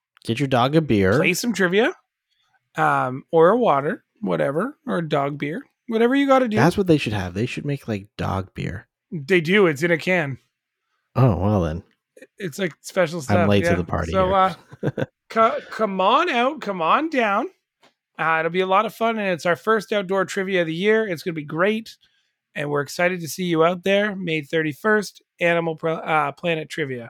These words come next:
Speaker 1: You were gonna say Animal Cro-,
Speaker 2: With
Speaker 1: you were gonna
Speaker 2: me.
Speaker 1: say Animal Crossing trivia.
Speaker 2: Yeah, I was, and then I
Speaker 1: Throw
Speaker 2: didn't.
Speaker 1: an Animal Crossing question in there just for,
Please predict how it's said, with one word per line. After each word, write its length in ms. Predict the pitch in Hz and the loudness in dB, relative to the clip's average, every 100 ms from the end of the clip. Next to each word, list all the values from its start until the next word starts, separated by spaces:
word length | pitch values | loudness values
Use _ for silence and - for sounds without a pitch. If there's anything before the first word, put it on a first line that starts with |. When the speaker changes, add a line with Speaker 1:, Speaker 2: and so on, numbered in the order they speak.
| - | 2
Speaker 1:
You 80 | 156 | 4
were 80 | |
gonna 100 | 151 | 6
say 220 | 143 135 104 | 4 2 2
Animal 260 | 107 117 | 0 -2
Cro-, 120 | - 247 | 2 2
Speaker 2:
With 100 | 135 | 4
Speaker 1:
you 80 | |
were 60 | 135 | 4
gonna 100 | 139 | 4
Speaker 2:
me. 80 | 127 | 2
Speaker 1:
say 160 | 117 | -2
Animal 300 | 101 101 107 | -2 -4 -6
Crossing 400 | - 98 90 101 | -6 -6 -6 -10
trivia. 500 | 92 95 92 90 90 _ _ _ _ _ _ _ _ _ _ | -10 -8 -6 -8 -10 _ _ _ _ _ _ _ _ _ _
Speaker 2:
Yeah, 220 | 180 214 196 | -4 -4 -2
I 120 | 185 | -2
was, 320 | 196 196 190 | 0 -2 -2
and 160 | 202 180 | -8 -6
then 100 | 175 | -6
I 60 | |
Speaker 1:
Throw 320 | 156 175 170 | 2 6 6
Speaker 2:
didn't. 80 | 175 | 6
Speaker 1:
an 60 | 123 | 4
Animal 180 | 117 117 | 0 -2
Crossing 340 | 104 95 101 | -4 -4 -4
question 320 | 98 92 - | -4 -4 -6
in 100 | 90 | -6
there 140 | 90 90 | -6 -4
just 220 | 101 - | -4 -4
for, 220 | 104 | -4